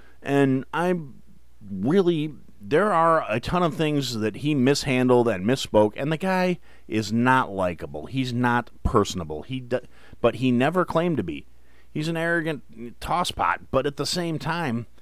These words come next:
at least his bullshit's all outright f-, up front. He is very unapologetic about either you like me or you don't, but I don't give a shit. This is what I'm gonna do. At least he's not trying to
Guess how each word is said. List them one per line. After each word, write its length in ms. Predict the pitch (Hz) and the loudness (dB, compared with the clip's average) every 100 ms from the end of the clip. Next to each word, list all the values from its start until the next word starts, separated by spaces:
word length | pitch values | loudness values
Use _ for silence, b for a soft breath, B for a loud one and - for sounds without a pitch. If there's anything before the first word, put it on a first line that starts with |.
| - - - - - - | -18 -18 -18 -18 -18 -6
at 80 | 123 | 2
least 220 | 160 - | 2 2
his 140 | 151 | -2
bullshit's 440 | 123 131 151 113 98 | 6 6 6 2 0
all 360 | 110 117 110 - | 6 8 6 4
outright 480 | 113 110 95 104 95 | 4 4 4 2 2
f-, 140 | - | -4
up 140 | 95 95 | -2 -2
front. 460 | - 110 78 - - - | 2 2 0 -6 -18 -16
He 480 | - 135 147 151 151 127 - - - | -12 -4 -2 -2 -4 -6 -14 -18 -16
is 280 | - 107 101 | -2 0 0
very 320 | 87 120 131 | 2 6 6
unapologetic 880 | 117 113 110 - 117 107 98 117 98 | 6 4 4 4 4 4 4 2 2
about 340 | 92 98 95 95 | 0 0 0 0
either 380 | 107 104 101 | 2 4 2
you 300 | 104 98 107 | 0 0 0
like 260 | 101 107 107 | 4 4 4
me 160 | 110 107 | 2 2
or 120 | 104 | 2
you 180 | 98 92 | 0 -2
don't, 400 | 110 120 98 90 | 0 0 -2 -4
but 100 | 92 | -2
I 80 | |
don't 160 | 107 92 | -2 -2
give 140 | 113 | -2
a 40 | 104 | -2
shit. 280 | - 98 - | -2 -2 -2
This 180 | 98 | -6
is 80 | 92 | -4
what 160 | 98 95 | -2 -2
I'm 120 | 90 | -2
gonna 200 | 90 82 | -4 -4
do. 300 | 95 104 - b b b b b b b b b - - - - - | 0 0 -2 b b b b b b b b b -18 -18 -18 -10 -4
At 80 | 135 | 2
least 220 | 165 - | 2 2
he's 100 | 160 | -2
not 180 | 175 151 | -2 0
trying 220 | 160 | 0
to 100 | 143 | 0